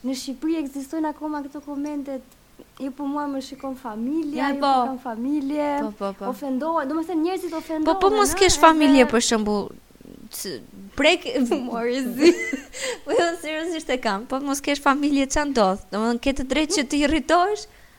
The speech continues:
Speaker 2: apo
Speaker 1: Po, po, ke të drejtë
Speaker 2: Ha.
Speaker 1: se
Speaker 2: Po sidomos kur ke
Speaker 1: ofendohesh
Speaker 2: familje.
Speaker 1: vetë.
Speaker 2: Po.
Speaker 1: Po, po, ajo është nivel tjetër pastaj.
Speaker 2: Na kuptova. Po, kush të pëlqeu në përgjithësi përveç Mirandës edhe Nikos si ishte veshur?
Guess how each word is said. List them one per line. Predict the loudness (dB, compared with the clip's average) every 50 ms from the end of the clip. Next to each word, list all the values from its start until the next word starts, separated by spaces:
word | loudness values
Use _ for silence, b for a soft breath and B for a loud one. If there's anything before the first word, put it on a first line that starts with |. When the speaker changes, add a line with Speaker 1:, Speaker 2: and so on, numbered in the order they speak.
| b
Speaker 2:
apo | -4 -4 -4 -2 -2 -2 -2
Speaker 1:
Po, | -2 -4
po, | -6 -10 -12 -12 -12 -14
ke | -14
të | -10 -8 -8 -8 -6
drejtë | -8 -8 -8 -8 -8
Speaker 2:
Ha. | -10 -10 -12
Speaker 1:
se | -14 -14 -14 -14 -16 -20 -20 _
Speaker 2:
Po | -8 -6
sidomos | -4 -4 -2 0 0 0 2 0 0 0 0
kur | 0 0
ke | 0 0 -2
Speaker 1:
ofendohesh | -2 0
Speaker 2:
familje. | -2 -2 0 0 -2 -2 -2 -2 -2 -4 -4
Speaker 1:
vetë. | -6 -10 -18 _ _ _ _ -10
Speaker 2:
Po. | -8 -8 -8 -8 -10 -14 -18 -20 _ _ -20 -20
Speaker 1:
Po, | -20 -18 -16
po, | -14 -14
ajo | -12 -12 -12 -12 -14
është | -14 -16
nivel | -14 -14 -14 -14 -16 -16
tjetër | -18 -20 -20 -20 -20 -20
pastaj. | -20 -20 _ -12 -8
Speaker 2:
Na | -8 -8 -8
kuptova. | -10 -12 -10 -8 -8 -8 -8 -10 -12 -14 -16 -20 _ -16 -14 -14 -8 -6
Po, | -2 0 2 2 2 2 2 0 -2 -4 B B B B B B
kush | -6 -6 -2 -2
të | -2 -2
pëlqeu | -2 -4 -4 -4 -4 -4 -2 -2 -2
në | -4 -4 -4
përgjithësi | -6 -6 -4 -4 -6 -6 -6 -8
përveç | -6 -6 -6 -4 -6 -4 -2
Mirandës | -2 0 0 0 0 -2 -2 -4 -4 -6 -6 -6
edhe | -6 -4 -4
Nikos | -4 -4 -6 -6 -8 -10 -10
si | -10 -8 -8 -8
ishte | -8 -8 -10 -10
veshur? | -8 -8 -10 -10 -12 -14 -14